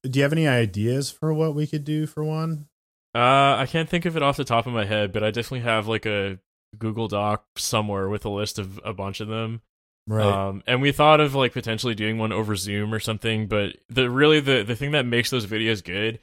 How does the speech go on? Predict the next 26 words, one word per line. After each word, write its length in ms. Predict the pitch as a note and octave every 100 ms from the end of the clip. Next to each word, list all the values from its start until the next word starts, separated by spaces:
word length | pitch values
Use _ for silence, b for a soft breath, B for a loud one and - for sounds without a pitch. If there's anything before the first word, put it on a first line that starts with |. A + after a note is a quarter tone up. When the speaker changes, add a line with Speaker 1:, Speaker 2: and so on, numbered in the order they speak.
| _ _
Speaker 2:
is 200 | - A2
we 180 | A#2+ B2+
always 380 | - A#2 B2 A2+
do 160 | A#2+ A#2
that 180 | A#2
in 180 | A2+ G2+
one 220 | G2 G#2+
take, 480 | G2 G#2 A2 A#2+ - -
eh, 240 | A#2 A2
so 220 | - A#2
it 80 | A2
doesn't 240 | G#2 A#2+ G#2+
matter 260 | A2+ A2+
how 260 | A2 A2 A2
badly 380 | A2+ A2 A2 A2+
we 140 | A2
fuck 260 | - A2 -
up, 320 | F#2 A#2 - _ _ _ _ _
because 300 | B2 C3 A2+
the, 200 | B2 G#2+ F#2
the 140 | - A#2
best 320 | - C#3 -
part 160 | C#3 C#3+
of 60 |
those 160 | C3 G#2
videos, 500 | A2 A#2 A#2+ A2+